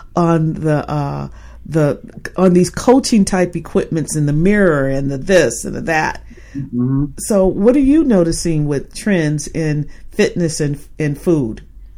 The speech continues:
Speaker 2: Well,
Speaker 1: and
Speaker 2: you,
Speaker 1: diet?
Speaker 2: the, the one, the one thing that I, that I do is I try to be ahead of the trend. Uh, that's step number one. Um, like that, 'cause that's kinda like when I started plant-based fitness, how there wasn't a lot of vegan gyms.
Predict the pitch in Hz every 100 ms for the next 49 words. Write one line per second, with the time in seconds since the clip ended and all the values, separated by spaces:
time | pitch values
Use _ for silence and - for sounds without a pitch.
0 | - - - - 131 147 151 135 147 156
1 | 139 143 143 127 139 147 185 165 139 139
2 | 151 196 190 185 175 151 139 127 117 135
3 | 131 120 113 139 156 165 - 127 123 127
4 | - 147 131 127 117 120 151 135 120 110
5 | - 131 101 90 92 - - - - -
6 | - - 127 123 123 135 - 151 143 135
7 | 120 117 127 113 101 - - - - -
8 | 135 127 127 123 123 123 117 110 - -
9 | 127 131 - 151 147 160 175 156 143 135
10 | 123 131 127 - 143 123 120 143 135 131
11 | 127 - 147 143 143 139 131 127 117 123
12 | 127 131 127 127 120 113 127 123 123 123
13 | 131 139 135 -